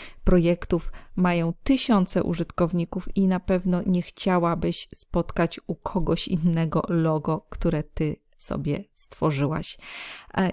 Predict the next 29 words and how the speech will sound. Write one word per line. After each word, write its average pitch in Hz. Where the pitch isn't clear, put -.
ja 247
pokażę -
ci, -
jak 190
można, 165
e, -
stworzyć 165
właśnie 170
takie -
logo, 160
zmieniając, 165
em, 156
gotowy 170
projekt, 156
który 160
tutaj 156
jest. -
Wybieram 208
sobie -
na -
przykład -
taki -
oto -
projekt. -
Wybieram 156
opcję -
użyj 165
tego 165
szablonu. 170